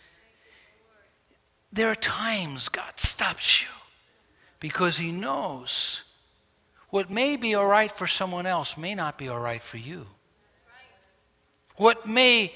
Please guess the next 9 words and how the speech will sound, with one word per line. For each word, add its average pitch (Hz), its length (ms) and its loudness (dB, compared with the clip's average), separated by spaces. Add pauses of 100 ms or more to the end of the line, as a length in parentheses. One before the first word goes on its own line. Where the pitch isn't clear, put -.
(800)
work 269 380 8
for 233 180 -2
them 202 640 2
may 294 160 8
not 220 280 6
work 196 200 2
for 233 100 -4
you. 220 120 2 (140)
Now, 226 220 8